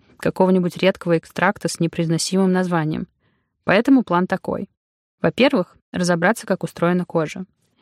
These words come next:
и вместе с тем сразу стереть красивое золотое напыление многих завлекательных описаний кремов, просто потому, что это не научная фантастика. Во-вторых, понять, по каким принципам функционирует косметическая индустрия.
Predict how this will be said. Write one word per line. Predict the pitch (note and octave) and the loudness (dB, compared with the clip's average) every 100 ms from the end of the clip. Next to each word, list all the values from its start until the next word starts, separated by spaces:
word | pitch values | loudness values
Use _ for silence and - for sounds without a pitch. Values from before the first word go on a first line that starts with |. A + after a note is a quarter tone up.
| _ | _
и | F3 | 0
вместе | F#3 F#3+ F3+ | 0 0 -4
с | - | -2
тем | A#3+ C#4 | 2 2
сразу | - G3+ G3+ | 2 0 0
стереть | - F3 F#3 | -2 -2 -2
красивое | - E3+ - G3+ F3+ E3 | -2 -4 -2 -2 0 -2
золотое | E3 E3+ - D#3+ | -2 -2 0 0
напыление | D#3+ - E3+ B3+ A#3 - | -2 -2 2 2 2 0
многих | F3+ G3 A#3 F#3+ | 0 2 2 0
завлекательных | F#3 E3+ - F#3+ G3 F3 - | 0 -2 0 0 2 0 0
описаний | E3+ - F#3 G3 F#3 | -6 -4 0 0 0
кремов, | F3 E3+ E3+ - | 0 -2 -2 -4
просто | - E3 - | -2 -2 -4
потому, | - D#3+ E3 A#3+ | -8 -2 0 0
что | - E3+ | 0 -2
это | F#3+ F#3+ | 0 0
не | |
научная | E3+ E3 G3 - F3+ | 0 0 -2 -4 -4
фантастика. | F#3 - D#3 - - - _ _ _ _ _ _ | -4 -4 -8 -10 -18 -20 _ _ _ _ _ _
Во-вторых, | E3+ - F3+ C4 - _ _ _ | -4 0 0 0 -2 _ _ _
понять, | - E3 A3 - | -2 2 2 0
по | F#3+ | 0
каким | F3+ - G3 | 0 2 0
принципам | F3 A#3 - - F3+ | 2 0 0 -2 -4
функционирует | - F3 - E3+ F3 G#3 G#3 | -2 -6 -2 2 2 2 0
косметическая | F#3 - E3 E3+ - - F3+ | -4 -4 -4 -6 -8 -4 -2
индустрия. | F3 F3+ - D#3+ D3 | -2 -4 -4 -4 -4